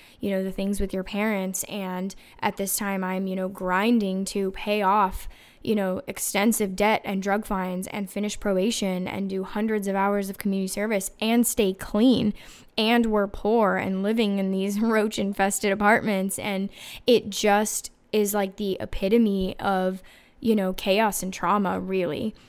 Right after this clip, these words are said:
And I also really just wanna save space here for, it's also immense love. And you were always and have always been my best friend.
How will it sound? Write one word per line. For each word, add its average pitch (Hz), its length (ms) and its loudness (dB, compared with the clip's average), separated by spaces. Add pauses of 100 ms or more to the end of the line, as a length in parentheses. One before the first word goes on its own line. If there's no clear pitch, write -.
(240)
And 220 140 4
I 208 100 2
also 196 520 4
really 196 280 -2
just 196 220 -6
wanna 190 180 -2
save 190 280 -4
space 220 380 0
here 196 200 0
for, 190 480 0 (400)
it's 214 240 0
also 196 840 0 (180)
immense 196 520 0
love. - 540 0 (420)
And 202 380 -2
you 202 200 -4
were 196 280 0 (160)
always 196 800 4 (240)
and 190 280 -4
have 196 340 -6
always 196 500 2
been 185 240 -2
my 185 160 -4
best 196 320 -6
friend. 190 460 -2